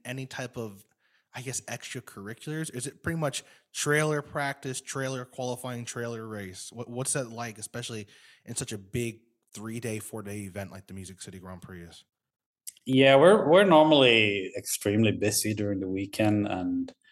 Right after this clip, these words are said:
Speaker 2: you know, we, we go out to eat every now and then, and, you know, I, I, I mean, we don't go there to party, uh,
Speaker 1: Yeah.
Speaker 2: <laughs> to be honest. Like, if you win the race, for sure, I think I would,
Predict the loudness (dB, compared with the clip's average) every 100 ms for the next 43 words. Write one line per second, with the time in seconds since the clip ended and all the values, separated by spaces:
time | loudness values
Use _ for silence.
0 | _ _ _ _ _ 2 6 8 8 6
1 | 6 6 8 8 6 2 -2 -6 -10 -6
2 | -8 -2 0 0 0 2 2 2 2 0
3 | -2 -4 -6 -8 _ _ -20 -20 -20 -20
4 | _ -4 -4 0 -2 -2 2 2 2 -4
5 | -16 -20 _ 6 6 8 8 8 4 0
6 | -2 2 2 2 -6 -10 -4 -2 -2 -4
7 | -2 2 4 6 4 0 2 4 6 6
8 | 8 10 10 10 8 8 4 4 0 4
9 | 6 8 6 6 2 2 0 0